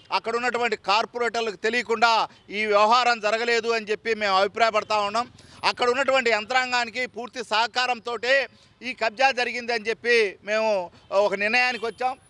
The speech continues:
నిన్న అన్ని రాజకీయ పార్టీలు, అన్ని ప్రజా సంఘాలు సందర్శించాం. ఈరోజు అధికారులకు కూడా విన్నవించాం. రైల్వే కంప్లైంట్ కూడా చేయబోతా ఉన్నాం. తర్వాత ఇరిగేషన్కి కూడా కంప్లైంట్ చేయబోతా ఉన్నాం. తక్షణం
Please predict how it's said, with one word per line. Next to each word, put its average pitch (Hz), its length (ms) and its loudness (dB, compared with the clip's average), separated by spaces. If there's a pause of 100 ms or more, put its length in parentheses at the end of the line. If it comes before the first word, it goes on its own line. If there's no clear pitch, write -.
నిన్న 226 200 -4
అన్ని 226 280 2
రాజకీయ 226 360 0
పార్టీలు, 226 400 -2
అన్ని 226 220 0
ప్రజా 220 280 -2
సంఘాలు 214 600 -2
సందర్శించాం. 214 680 -2 (380)
ఈరోజు 240 280 2 (120)
అధికారులకు 233 420 0
కూడా 226 380 2 (100)
విన్నవించాం. 233 580 -4 (240)
రైల్వే 247 460 2
కంప్లైంట్ 226 440 -4
కూడా 220 320 0 (100)
చేయబోతా 220 400 -4
ఉన్నాం. 226 340 -4 (260)
తర్వాత 254 280 0
ఇరిగేషన్కి 247 600 -2
కూడా 240 180 0
కంప్లైంట్ 214 440 -6
చేయబోతా 220 440 0
ఉన్నాం. 214 280 -2 (340)
తక్షణం 269 640 2